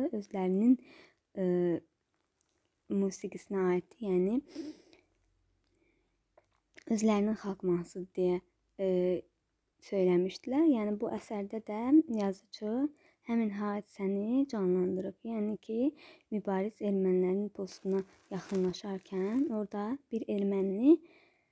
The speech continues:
həmin Sarı Gəlin mahnısını zümzümə etdiyini eşidir. Altıda da doğru cavabımız olacaq Y variantı. Yeddinci suala baxırıq. Nümunədə hansı bədii təsvir vasitələri işlənmişdir?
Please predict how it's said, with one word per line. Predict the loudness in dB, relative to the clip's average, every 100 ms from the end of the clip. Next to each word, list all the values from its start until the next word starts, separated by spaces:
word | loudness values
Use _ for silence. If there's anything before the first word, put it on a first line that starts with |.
| _ _ _
həmin | -2 -2 -2
Sarı | -6 -8 -6
Gəlin | -4 -2 0
mahnısını | -2 -4 -10 -8 -2 2 2 0 -2
zümzümə | 0 2 2 2 0
etdiyini | -2 2 4 6 6 6 6 0 _ _ _
eşidir. | -8 -4 -2 0 -2 -6 _ _ _ _ _ _ _ _ -12
Altıda | -8 -8 -4 -4 0
da | 0
doğru | 0 -2
cavabımız | -2 -2 -2 -4 -4
olacaq | -4 0 0 0
Y | 0
variantı. | 2 2 2 0 -4 -10 _ -20 -20 -20 -20 _ _ 0
Yeddinci | 2 6 6
suala | 4 0 -2 -2
baxırıq. | -4 2 2 2 -2 6
Nümunədə | 8 8 6 4 2 0
hansı | -4 -4 -6 -10 -8 -6
bədii | -6 -6 -6
təsvir | -8 -6 -2 0
vasitələri | 0 -2 -2 -2 -2 -2
işlənmişdir? | -6 -6 -6 -6 -8 -18